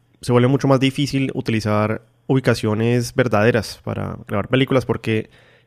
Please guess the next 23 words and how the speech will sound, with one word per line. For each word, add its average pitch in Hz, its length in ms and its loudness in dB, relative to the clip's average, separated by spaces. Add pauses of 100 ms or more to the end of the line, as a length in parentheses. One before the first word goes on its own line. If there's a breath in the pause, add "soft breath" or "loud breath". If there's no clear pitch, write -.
(180)
claramente 135 600 4
ahora 113 300 4
con 135 100 2
el 135 80 2
sonido, 113 420 2
pues, - 460 0
ya 110 320 2
ese 131 160 0
control, 117 640 2
ah, 120 120 -4 (320)
que - 120 -2
antes 117 520 0 (120)
no 107 340 -6
se 123 100 0
necesitaba 120 560 2
tener 110 300 2
del 113 140 -2
sonido, 110 460 0 (360 soft breath)
es 110 240 -2
mucho 123 240 0
más 120 140 2
importante. 123 640 2
Entonces, 104 480 -4